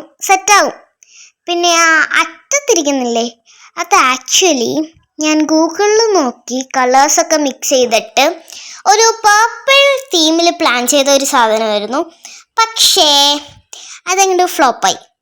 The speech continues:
എന്നാലും കുഴപ്പമില്ല, ഗ്രേ ആണെങ്കിലും കാണാനൊരു ലുക്കൊക്കെ ഉണ്ട്. പിന്നെ നമുക്കതിൽ ഹോം എന്ന് എഴുതി-, എഴുതാം, കാരണം ഇതൊരു ഹോം ഡെക്കോർ ആണല്ലോ. പിന്നെ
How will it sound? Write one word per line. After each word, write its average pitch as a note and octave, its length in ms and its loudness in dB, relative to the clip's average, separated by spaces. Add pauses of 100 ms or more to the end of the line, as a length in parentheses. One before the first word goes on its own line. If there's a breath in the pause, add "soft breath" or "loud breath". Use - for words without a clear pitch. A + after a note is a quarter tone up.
(340)
എന്നാലും G#3+ 300 -2
കുഴപ്പമില്ല, D#4 300 2 (760 soft breath)
ഗ്രേ A#3 180 2 (160)
ആണെങ്കിലും E4+ 400 2 (220)
കാണാനൊരു B3+ 640 -2
ലുക്കൊക്കെ F4+ 540 -2
ഉണ്ട്. A4 280 2 (1120)
പിന്നെ E4 260 0 (100)
നമുക്കതിൽ B4+ 520 0 (220)
ഹോം G#4+ 280 2 (120)
എന്ന് G4+ 180 -2
എഴുതി-, F4 260 -8 (240)
എഴുതാം, C4 380 -4 (160)
കാരണം A3+ 480 -2
ഇതൊരു D#4 300 -2
ഹോം F4+ 140 0 (100)
ഡെക്കോർ G4+ 320 0 (100)
ആണല്ലോ. G4 380 0 (800 soft breath)
പിന്നെ D4+ 220 -2